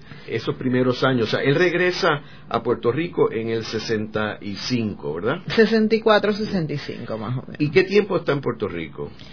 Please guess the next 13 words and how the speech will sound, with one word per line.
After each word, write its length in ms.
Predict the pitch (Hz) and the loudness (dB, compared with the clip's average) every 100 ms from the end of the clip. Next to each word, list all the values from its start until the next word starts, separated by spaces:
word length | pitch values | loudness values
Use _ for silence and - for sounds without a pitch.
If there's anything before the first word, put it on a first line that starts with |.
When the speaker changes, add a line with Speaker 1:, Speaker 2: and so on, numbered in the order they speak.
| - - - - | -16 -16 -14 2
Speaker 2:
Él 500 | 202 196 208 220 262 | 8 10 12 10 8
está 420 | 285 - 208 302 427 - - | 2 0 2 2 0 -4 -2
nueve 380 | 156 156 165 | 2 2 2
años 320 | 202 170 175 143 | 2 0 0 -2
más. 200 | 127 131 - - | -4 -8 -16 -8
Speaker 1:
O 40 | |
sea, 120 | - | -4
no 140 | 107 127 | 2 4
regresa 420 | 160 156 170 165 | 4 2 0 2
a 40 | |
Europa 420 | 147 143 135 127 - | 2 2 0 -2 0
Speaker 2:
No. 200 | 180 | 2
Speaker 1:
a-, 100 | 156 | 2